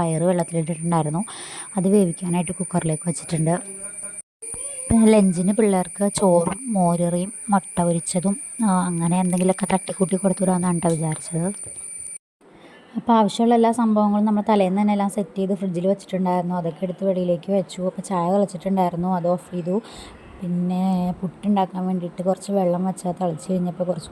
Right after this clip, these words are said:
പൊടി വാട്ടിയെടുക്കുന്നുണ്ട്. ഞാൻ എപ്പോഴും ഇങ്ങനെ തന്നെയാണ് ട്ടോ പുട്ടുണ്ടാക്കൽ, അത് നല്ല സോഫ്റ്റായിട്ട് കിട്ടുമല്ലോ, എല്ലാവർക്കും തന്നെ അറിയായിരിക്കും.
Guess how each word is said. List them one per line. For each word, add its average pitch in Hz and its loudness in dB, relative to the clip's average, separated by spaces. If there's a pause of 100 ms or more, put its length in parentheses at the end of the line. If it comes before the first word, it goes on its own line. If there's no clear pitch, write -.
പൊടി 180 0
വാട്ടിയെടുക്കുന്നുണ്ട്. 170 -2 (440)
ഞാൻ 247 4
എപ്പോഴും 220 0
ഇങ്ങനെ 202 4
തന്നെയാണ് 190 0
ട്ടോ 165 -2
പുട്ടുണ്ടാക്കൽ, 170 -4
അത് 170 -6
നല്ല 180 0 (120)
സോഫ്റ്റായിട്ട് 175 -2
കിട്ടുമല്ലോ, 156 -4
എല്ലാവർക്കും 175 0
തന്നെ 220 4
അറിയായിരിക്കും. 180 -2